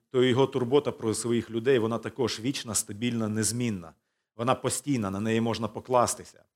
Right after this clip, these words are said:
Щоб наголосити на вічності Бога, Мойсей бере подію створення світу як відправну точку. Тобто, коли вся реальність просто почала існувати. Був момент, коли не було нічого,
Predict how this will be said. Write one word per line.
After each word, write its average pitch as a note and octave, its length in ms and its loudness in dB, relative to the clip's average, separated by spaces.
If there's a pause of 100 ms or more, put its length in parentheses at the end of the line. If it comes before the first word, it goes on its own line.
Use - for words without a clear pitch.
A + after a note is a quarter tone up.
(720)
Щоб C#3+ 200 4
наголосити D#3+ 580 10
на D3+ 220 10
вічності D3+ 460 4
Бога, C#3 280 6
Мойсей C3 480 6
бере B2+ 300 6
подію C3 440 4
створення B2+ 480 2
світу C3+ 340 2
як A2+ 180 2
відправну A#2+ 500 0
точку. - 500 0 (460)
Тобто, A#2+ 260 0
коли D#3+ 340 8
вся D#3+ 400 10
реальність D3 680 6
просто C#3 340 4
почала B2+ 420 4
існувати. A2 760 2
Був B2+ 140 -2
момент, C#3+ 320 0
коли B2 260 -4
не A#2 100 0
було A#2+ 420 0
нічого, A2+ 640 -2